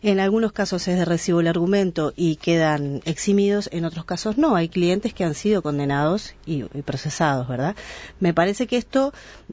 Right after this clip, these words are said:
hace un llamado a que es necesario capacitar al Poder Judicial en este tema, porque la Facultad de Derecho no forma a los operadores, eh, eh, bueno, conociendo este tema, y me parece que hace falta también un ayornamiento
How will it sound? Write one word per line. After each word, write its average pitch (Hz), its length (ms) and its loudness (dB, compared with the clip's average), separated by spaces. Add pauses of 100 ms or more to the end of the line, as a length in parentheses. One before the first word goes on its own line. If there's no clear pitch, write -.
(120)
hace 185 220 2
un 208 40 2
llamado 202 400 2
a 220 60 0
que 208 80 -4
es 180 80 0
necesario 185 480 0
capacitar 160 500 -2
al 175 120 0
Poder 151 180 -2
Judicial 240 560 -2
en 160 140 2
este 170 240 -2
tema, 277 340 0 (140)
porque 160 260 0
la 151 80 2
Facultad 156 320 2
de 170 120 4
Derecho 175 340 0
no 196 160 0
forma 156 500 -2 (460)
a 170 100 2
los 165 140 -2
operadores, 160 800 0
eh, 131 420 -2
eh, 139 140 -2
bueno, 208 320 0
conociendo 160 600 0
este 151 200 -8
tema, 196 340 -2 (400)
y 214 140 2
me 202 120 2
parece 180 300 0
que 180 80 -2
hace 190 160 -2
falta 185 380 0
también 185 600 2 (120)
un 185 180 0
ayornamiento 160 920 0